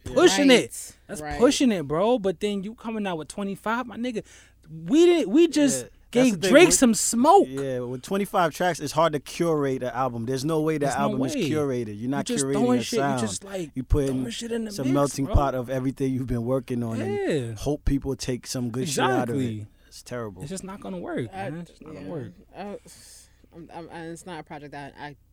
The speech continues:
Speaker 1: didn't want to begin with, so.
Speaker 2: Yeah. I mean,
Speaker 1: And
Speaker 2: what,
Speaker 1: I actually
Speaker 2: what
Speaker 1: like
Speaker 2: can you
Speaker 1: Khalifa,
Speaker 2: do?
Speaker 1: but I like him in small doses,
Speaker 3: Yeah.
Speaker 1: so, like, mixtape type of
Speaker 3: Yeah.
Speaker 1: ish. I,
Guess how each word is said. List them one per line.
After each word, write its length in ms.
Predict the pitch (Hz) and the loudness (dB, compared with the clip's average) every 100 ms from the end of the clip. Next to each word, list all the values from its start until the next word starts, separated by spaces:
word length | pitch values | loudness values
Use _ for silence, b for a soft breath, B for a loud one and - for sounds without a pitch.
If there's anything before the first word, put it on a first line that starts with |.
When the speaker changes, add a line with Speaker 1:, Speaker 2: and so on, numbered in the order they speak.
| _ 127 117 | _ -20 -20
Speaker 1:
didn't 360 | 151 139 147 107 | -16 -16 -16 -20
want 200 | 120 92 | -20 -20
to 100 | 147 | -20
begin 260 | 147 185 147 | -20 -18 -18
with, 180 | 123 - | -20 -20
so. 200 | - 131 131 135 139 _ _ _ _ _ - | -20 -20 -20 -20 -20 _ _ _ _ _ -16
Speaker 2:
Yeah. 300 | 113 107 104 120 _ - | -14 -14 -16 -20 _ -10
I 80 | 139 | -4
mean, 360 | 143 135 127 - - | -2 -2 -4 -10 -8
Speaker 1:
And 80 | 208 | -4
Speaker 2:
what, 80 | 285 | -2
Speaker 1:
I 120 | 320 | -4
actually 160 | 339 269 | -4 -4
Speaker 2:
what 40 | |
Speaker 1:
like 100 | 240 | -4
Speaker 2:
can 80 | 254 | -4
you 40 | 247 262 | -4 -4
Speaker 1:
Khalifa, 60 | - | -6
Speaker 2:
do? 20 | 226 | -6
Speaker 1:
but 220 | 185 170 | -8 -8
I 120 | 175 220 | -8 -8
like 200 | 214 202 | -10 -10
him 120 | 175 | -12
in 60 | |
small 280 | 151 170 151 | -12 -12 -12
doses, 440 | 147 147 143 139 135 | -12 -14 -14 -8 -4
Speaker 3:
Yeah. 120 | 131 | -4
Speaker 1:
so, 40 | |
like, 160 | 117 143 | -4 -8
mixtape 500 | 151 156 - 165 151 | -12 -14 -14 -14 -14
type 240 | 170 139 | -16 -14
of 60 | 139 | -12
Speaker 3:
Yeah. 200 | - 98 | -10 -12
Speaker 1:
ish. 180 | 98 123 | -14 -16
I, 340 | 147 160 160 | -18 -16 -16